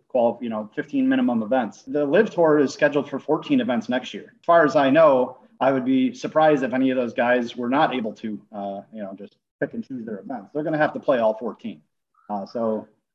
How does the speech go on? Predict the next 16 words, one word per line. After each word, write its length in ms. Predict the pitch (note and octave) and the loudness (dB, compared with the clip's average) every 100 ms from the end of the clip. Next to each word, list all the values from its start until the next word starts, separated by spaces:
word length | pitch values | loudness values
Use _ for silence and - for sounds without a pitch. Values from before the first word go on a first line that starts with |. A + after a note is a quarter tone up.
| _ _ | _ _
it's 80 | - | -8
just 140 | G#3 | 0
a 40 | |
lot 200 | G3+ F#3 | 6 6
of 100 | E3+ | 6
inconsistencies. 840 | D#3+ C3+ C#3+ D3+ D3+ C#3+ D3 C#3+ - _ | 2 -4 -2 -2 -2 -4 -2 -2 -6 _
I 120 | A2+ | 0
don't 220 | B2+ C#3 C3+ | 2 0 0
think 180 | C#3 | 0
any 180 | C3 C#3 | 2 2
of 100 | C3+ | 2
them 220 | C3 C3 | 2 0
are 80 | B2 | 0
going 300 | A#2+ B2 A#2+ | 0 0 -2
to 100 | A#2+ | -4
be 360 | A#2 A#2+ A#2 | -2 0 -2